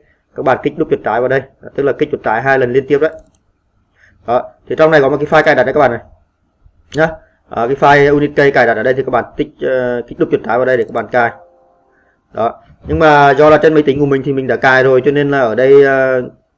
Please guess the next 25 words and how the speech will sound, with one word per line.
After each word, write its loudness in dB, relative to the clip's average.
cái -8
phần -2
mềm -2
này -2
thông -4
báo 2
rằng -2
là -4
cái -8
phần -6
mềm -2
này -6
đang -2
chạy 0
ở -4
trên -4
máy -6
của -2
mình. -4
Đó, -4
bạn, 0
ờ, -6
có 0
muốn, -2
ờ, -4